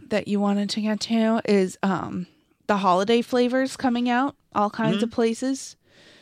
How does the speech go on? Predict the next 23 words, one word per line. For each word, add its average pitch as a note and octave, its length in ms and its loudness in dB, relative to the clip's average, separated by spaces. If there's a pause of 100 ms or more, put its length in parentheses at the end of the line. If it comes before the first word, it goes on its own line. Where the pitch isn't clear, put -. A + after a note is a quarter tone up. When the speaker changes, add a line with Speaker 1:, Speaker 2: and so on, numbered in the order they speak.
(260)
Speaker 1:
Uh, F#3 580 6
the G3 120 2
Starbucks G3+ 600 4
red F#3 240 2
cups - 380 2
are C#4+ 160 6
here. C4+ 600 0 (640)
Uh, F3+ 600 6
the F3+ 580 2 (1200)
Dunkin' F#3 260 0
Donuts C4+ 560 0
holiday B3 360 2
cups A#3+ 340 0
are A#3 140 0
here. A#3 460 -2 (120)
Less G3+ 220 0
famous G3+ 420 -4
than F3+ 260 -4
the F3+ 80 -6
Starbucks G#3 680 -2 (120)
red G#3 200 -2
cups, - 440 -4
but - 220 -2